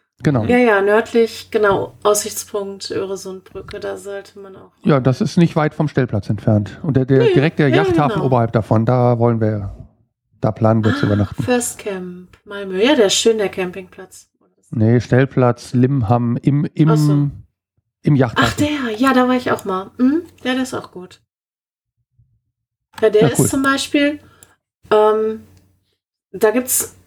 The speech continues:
Speaker 2: vier verschiedene Stellplatzmöglichkeiten, meine ich. Und die heißen alle ha-, anders. Hugo, Anja, keine Ahnung wie.
Speaker 1: Ja, ja, ja, ja, ja, ja,
Speaker 2: Und,
Speaker 1: genau.
Speaker 2: äh, ja, ja, genau. Genau.
Speaker 1: Ja, ja.
Speaker 2: Und, äh, da gibt's so eine kleine zusätzliche Insel. Und wenn du da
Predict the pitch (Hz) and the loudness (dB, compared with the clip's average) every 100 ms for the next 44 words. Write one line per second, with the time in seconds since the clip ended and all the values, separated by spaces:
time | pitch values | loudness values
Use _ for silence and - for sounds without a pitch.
0 | _ _ - - _ _ _ - 240 247 | _ _ -20 -20 _ _ _ -2 2 2
1 | 254 254 - - - 220 220 214 226 220 | 2 -2 -10 -12 -8 -6 -6 -4 -4 -2
2 | 202 - 175 165 - _ 175 170 180 175 | -4 -8 -12 -16 -20 _ -12 -12 -14 -16
3 | 170 175 - _ _ _ _ _ 196 190 | -16 -18 -20 _ _ _ _ _ -12 -6
4 | 196 240 240 190 185 175 - - 202 220 | 0 2 2 0 2 0 -4 -2 2 2
5 | 170 160 - 226 196 208 196 190 185 - | 2 -2 0 0 2 2 4 2 0 0
6 | 196 202 190 180 175 175 190 170 175 170 | 0 2 2 2 0 -2 -4 -4 -4 -4
7 | 170 185 190 180 226 220 202 190 180 170 | -6 -8 0 2 2 2 2 2 2 0
8 | 160 160 160 151 147 143 131 107 - 220 | 2 2 4 4 2 2 2 2 0 2
9 | 415 494 453 440 403 339 202 175 175 - | 2 4 2 2 2 2 0 -2 -6 -18
10 | - 262 247 180 262 285 254 262 226 233 | -10 0 2 4 2 2 0 0 0 0
11 | 233 - 226 233 233 302 285 262 - 277 | 0 2 2 2 0 -2 -4 -4 0 2
12 | 294 285 285 - 311 277 - 240 240 - | 2 2 0 0 2 0 -2 -2 0 2
13 | 330 330 208 180 185 - 208 208 220 214 | 2 2 2 0 -4 -4 -2 0 2 2
14 | 208 285 381 320 | 2 2 2 0